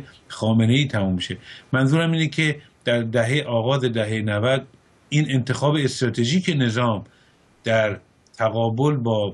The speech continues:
پروسه صلح در خاورمیانه، مقابله با اسرائیل، عملیات تروریستی در آرژانتین و داخل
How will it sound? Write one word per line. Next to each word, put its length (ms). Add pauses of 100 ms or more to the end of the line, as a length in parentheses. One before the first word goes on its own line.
پروسه 420
صلح 360
در 140
خاورمیانه، 800 (240)
مقابله 540
با 160
اسرائیل، 540 (340)
عملیات 520
تروریستی 500
در 160
آرژانتین 640
و 40
داخل 520